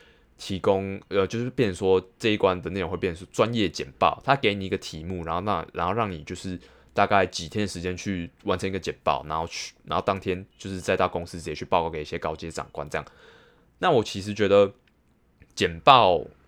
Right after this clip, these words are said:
其实我自己不是很会做简报，也没有很多做简报的经验，但是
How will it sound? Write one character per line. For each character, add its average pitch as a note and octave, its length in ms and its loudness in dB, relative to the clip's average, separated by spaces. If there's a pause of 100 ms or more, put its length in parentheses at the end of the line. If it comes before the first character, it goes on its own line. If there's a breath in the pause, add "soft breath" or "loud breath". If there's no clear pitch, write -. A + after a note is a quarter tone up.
(800)
其 - 180 -6
实 G#3+ 60 2
我 G3+ 120 6
自 G3 160 -6
己 B2+ 240 -8
不 G2+ 120 -6
是 D#3+ 160 2
很 G2 80 2
会 A2+ 100 2
做 B2 160 2
简 D#2+ 200 -4
报， G2 160 6
也 F2 140 2
没 F#2+ 80 -2
有 A2+ 60 0
很 G#2+ 100 -2
多 F#2+ 100 0
做 G#2+ 200 -2
简 D2 220 -8
报 F#2 180 0
的 D#2+ 80 -2
经 E2 340 -14
验， E2 180 -2 (300 soft breath)
但 D#3+ 120 2
是 E3+ 240 0